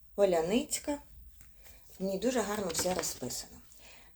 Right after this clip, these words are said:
На рахунок цифри один тут чітко вказані крапочка, стрілочки, куди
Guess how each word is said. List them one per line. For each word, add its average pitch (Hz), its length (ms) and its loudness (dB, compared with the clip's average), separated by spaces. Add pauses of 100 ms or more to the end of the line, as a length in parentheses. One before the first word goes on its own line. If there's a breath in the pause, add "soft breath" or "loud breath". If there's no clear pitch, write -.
На 226 120 4
рахунок 196 420 -2
цифри 156 420 -4
один 233 420 0 (600)
тут - 180 -10
чітко - 320 -4
вказані 143 580 -4 (220)
крапочка, - 560 -4
стрілочки, 226 680 -2
куди 160 440 -4